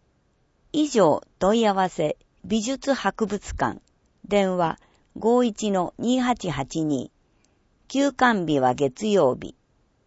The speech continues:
双葉市区本陣資料館と駒屋。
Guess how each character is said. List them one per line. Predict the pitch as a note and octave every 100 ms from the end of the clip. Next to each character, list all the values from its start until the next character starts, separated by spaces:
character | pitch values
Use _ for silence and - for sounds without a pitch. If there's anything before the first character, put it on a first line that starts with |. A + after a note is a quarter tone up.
| _ _ _ _ _ _ _ _ _ _ _ _
双 | - A3 C#4
葉 | D4 D4
市 | C#4+ -
区 | G3 F3+
本 | G3+ A#3 B3+
陣 | B3+ A#3+
資 | A3+ A3+
料 | G#3+ G#3+ F3
館 | - B2+ B2+ - _ -
と | F#3+ - _
駒 | - E3 F3+ F3
屋。 | D#3+ D3+